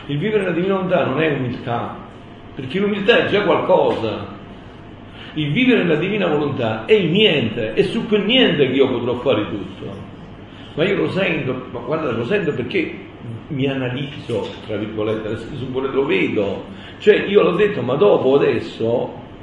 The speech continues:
trovo la difficoltà di mettermi in questi atti, perché voglio sempre una riflessione su di me.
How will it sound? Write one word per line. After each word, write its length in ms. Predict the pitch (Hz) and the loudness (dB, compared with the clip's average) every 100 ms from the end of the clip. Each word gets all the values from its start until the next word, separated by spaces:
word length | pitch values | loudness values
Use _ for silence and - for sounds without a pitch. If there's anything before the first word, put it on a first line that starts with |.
| - | -6
trovo 260 | 202 220 190 | 2 4 6
la 120 | 180 151 | 4 2
difficoltà 840 | - 147 135 190 190 143 101 107 | -2 0 2 2 2 2 -2 -4
di 120 | 123 | -2
mettermi 500 | 117 120 - 110 104 | -2 -2 -2 -4 -4
in 80 | 101 | -4
questi 320 | 104 101 104 | -4 -4 -6
atti, 460 | 98 95 - - - - - - - - | -6 -8 -12 -14 -14 -14 -16 -18 -18 -6
perché 160 | 156 165 | -2 0
voglio 200 | 190 180 | 2 2
sempre 260 | 220 202 | 2 2
una 200 | 180 165 | 2 0
riflessione 580 | 135 - 139 135 143 139 | 0 -4 -6 -6 -4 -4
su 140 | 139 127 | -4 -4
di 120 | 117 | -4
me. 240 | 113 104 | -2 -4